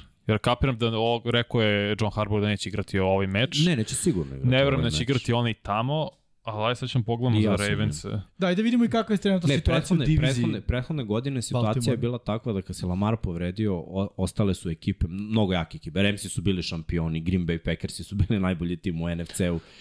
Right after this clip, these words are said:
Speaker 2: Bukvalno si bio izložen da igraš sve vre-, igrao si protiv Bengalsa i protiv Steelersa koji su
Speaker 1: Evo
Speaker 2: ušli
Speaker 1: ti.
Speaker 2: u play-off. Tako da ovih pet poraza Huntleya bilo je protiv četiri play-off ekipe. I
Speaker 1: Pazi.
Speaker 2: onda ne možeš ni da zameriš toliko. Ove godine je malo drugačija
Speaker 3: Mislim da je
Speaker 2: priča,
Speaker 3: Pittsburgh
Speaker 2: jer si
Speaker 3: ovaj
Speaker 2: igrao,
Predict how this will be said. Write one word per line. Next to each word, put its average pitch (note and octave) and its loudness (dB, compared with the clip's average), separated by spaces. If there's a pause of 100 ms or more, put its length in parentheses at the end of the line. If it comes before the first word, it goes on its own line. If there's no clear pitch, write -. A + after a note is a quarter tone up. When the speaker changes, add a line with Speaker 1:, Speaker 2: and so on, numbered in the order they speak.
(160)
Speaker 2:
Bukvalno A#2 2
si A#2 -6
bio A#2+ 2
izložen A#2+ 0
da G#2+ -2
igraš A2+ -2
sve A#2+ 0
vre-, A2+ 0 (120)
igrao A2+ 0
si - -6
protiv F#2 0
Bengalsa A#2 0
i B2 2
protiv G2+ -6
Steelersa G#2 2
koji G2 2
su G2+ 4
Speaker 1:
Evo A2 6
Speaker 2:
ušli G2 0
Speaker 1:
ti. G2+ 0
Speaker 2:
u G2+ 0
play-off. G2 -2 (500)
Tako A2+ 0
da A#2 0
ovih B2 0
pet C#3 0
poraza C#3+ 0
Huntleya C3 0
bilo C3 -2
je A#2+ -2
protiv B2 -2
četiri A2+ -2
play-off G#2 0
ekipe. - -4 (380)
I - -18
Speaker 1:
Pazi. A2+ 4
Speaker 2:
onda A#2+ 0
ne C3 -2
možeš A#2+ -8
ni B2 -2
da A2+ -2
zameriš A#2+ 0
toliko. A2 0
Ove F#2+ -2
godine G#2+ 0
je G#2+ -4
malo G#2+ -4
drugačija G2+ 0
Speaker 3:
Mislim C#3+ 0
da - 2
je G#2 0
Speaker 2:
priča, - 0
Speaker 3:
Pittsburgh G#2+ 2
Speaker 2:
jer G#2+ 2
si A2 0
Speaker 3:
ovaj A2+ 2
Speaker 2:
igrao, A#2 6